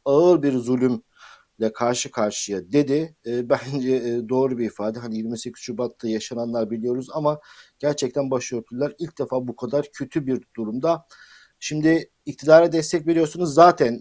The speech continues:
e, zulmün yanındasınız. Kötü. İktidarı desteklemiyorsunuz ama kıyafetinizden dolayı insanlar size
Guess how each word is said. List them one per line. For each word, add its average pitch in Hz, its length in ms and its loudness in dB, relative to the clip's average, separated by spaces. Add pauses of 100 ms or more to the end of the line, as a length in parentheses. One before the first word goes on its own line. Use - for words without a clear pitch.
e, 123 40 -4
zulmün 123 500 0
yanındasınız. 120 640 -4
Kötü. 151 540 -4
İktidarı 156 420 2
desteklemiyorsunuz 165 840 -4
ama 170 220 0
kıyafetinizden 165 800 0
dolayı 160 200 0
insanlar 143 460 0
size 131 500 0